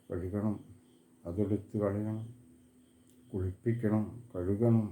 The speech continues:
ഉടുപ്പിക്കണം, ഊട്ടണം, രോഗം വരു-, വരുമ്പോൾ ചികിത്സിക്കണം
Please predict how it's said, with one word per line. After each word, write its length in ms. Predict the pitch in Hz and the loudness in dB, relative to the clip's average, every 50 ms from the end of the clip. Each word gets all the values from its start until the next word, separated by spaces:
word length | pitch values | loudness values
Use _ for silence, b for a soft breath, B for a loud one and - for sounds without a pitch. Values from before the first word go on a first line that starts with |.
| - - - _ _ _ _ _ _ _ _ _ _ - - - - - - - - - - _ _ - _ _ - - - | -6 -14 -20 _ _ _ _ _ _ _ _ _ _ -20 -20 -20 -20 -20 -20 -20 -20 -20 -20 _ _ -20 _ _ -20 -8 -4
ഉടുപ്പിക്കണം, 760 | 110 98 87 101 101 - - 120 113 117 123 113 113 110 110 110 107 - - - 95 | -2 0 0 0 -2 -2 -2 -2 -2 0 2 4 6 6 6 4 2 0 -4 -2 -2
ഊട്ടണം, 580 | 98 104 101 - - - 110 104 107 107 107 104 104 - - - - - _ _ _ - - - - - - _ _ - | -2 -2 -2 -6 -6 -4 -2 0 0 0 0 -2 -6 -10 -18 -20 -20 -20 _ _ _ -20 -20 -20 -20 -20 -20 _ _ -6
രോഗം 440 | 85 90 87 90 95 92 107 117 117 | -2 0 0 2 2 4 6 8 8
വരു-, 220 | 110 110 104 104 107 107 | 8 8 6 2 0 0
വരുമ്പോൾ 420 | 104 104 104 104 104 101 101 104 104 101 98 - - | 0 2 2 2 2 2 2 0 0 0 -4 -6 -10
ചികിത്സിക്കണം 760 | 87 - 95 92 92 - - 113 - - 104 101 104 101 | -8 -6 -6 -6 -8 -8 -12 -14 -8 -6 -4 -2 -2 -4